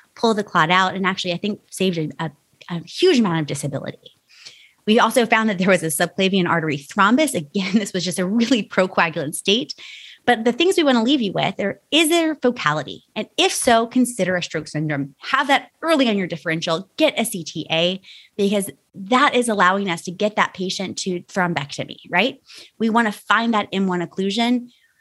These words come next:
um, or even a basilar occlusion and get that person to a definitive treatment. We are getting more and more inclusive about who can get thrombectomy, and then keep, keep your eye out for more T N K research, because this is, this is the way of the future.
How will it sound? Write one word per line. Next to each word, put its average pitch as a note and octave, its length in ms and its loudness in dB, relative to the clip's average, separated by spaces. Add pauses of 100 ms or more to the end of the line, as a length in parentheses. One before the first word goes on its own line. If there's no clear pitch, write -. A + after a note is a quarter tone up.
(180)
um, D#3 480 2 (540)
or A3+ 180 4
even F#3+ 220 0
a D#3 60 0
basilar G3+ 480 0
occlusion A#3 580 0
and F#3+ 260 0
get G#3+ 240 0
that - 200 0
person F#3 560 -2
to G3 140 0
a E3+ 40 0
definitive D#3 420 0
treatment. - 460 -8 (380)
We G#3+ 160 2
are A3 80 4
getting G#3+ 340 4
more G#3+ 240 4
and G#3+ 140 2
more F#3+ 160 4
inclusive F3+ 580 -2
about D3+ 280 0
who G3 280 2
can E3+ 220 2
get D3+ 260 -2
thrombectomy, D3 800 0
and G3 160 4
then F3 360 2
keep, B3 360 0 (200)
keep B3+ 160 2
your B3+ 140 0
eye D#3+ 160 2
out D3 200 0
for E3+ 80 -2
more D3+ 240 2
T D3 240 -2
N C#3 80 2
K C#3 180 -2
research, C#3+ 480 0
because E3 260 -4
this F3+ 220 0
is, D#3 200 -2
this - 220 -4
is G3+ 120 0
the G3+ 80 2
way D#3+ 160 4
of D#3 100 0
the C#3+ 80 -6
future. - 460 -8